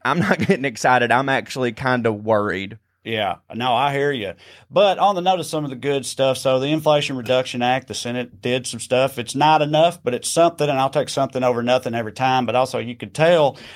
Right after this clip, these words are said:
Speaker 2: that it's at least partially good 'cause of how much the Republicans hate it. So
Speaker 1: Yeah.
Speaker 2: this thing the Republicans been doing, a little bit of duplicity coming from their side. I know that's surprising, but they, uh, it was found out this week that there was this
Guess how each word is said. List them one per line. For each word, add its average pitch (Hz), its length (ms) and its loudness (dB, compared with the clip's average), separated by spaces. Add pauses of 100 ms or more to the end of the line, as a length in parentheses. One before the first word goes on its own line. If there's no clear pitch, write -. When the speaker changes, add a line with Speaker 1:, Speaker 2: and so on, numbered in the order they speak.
(120)
Speaker 2:
that 127 80 4
it's 123 120 -4
at 123 120 -2
least 143 180 -2
partially 180 400 2
good 117 320 -2
'cause 110 140 -10
of 110 60 -8
how 135 120 -2
much 123 240 -4
the 110 60 -12
Republicans 117 580 -2
hate 143 300 2
it. - 160 -2
So - 140 0
Speaker 1:
Yeah. 139 200 4 (460)
Speaker 2:
this - 160 -4
thing 170 160 2
the 147 80 2
Republicans 151 500 0
been 143 240 -6
doing, 151 300 0
a - 20 -6
little 143 180 -4
bit 147 140 -2
of 131 140 -4
duplicity 156 1000 0
coming 135 240 -4
from 123 140 -8
their 123 220 0
side. 131 260 0
I 143 60 -2
know 135 160 0
that's 123 180 -2
surprising, 143 720 0 (400)
but 139 160 0
they, 165 420 2
uh, 135 360 0 (180)
it 135 60 -4
was 131 120 -6
found 165 300 4
out 151 160 2
this 147 180 -4
week 139 240 -2
that 113 120 -12
there 135 140 -2
was 127 200 -4
this 123 400 -6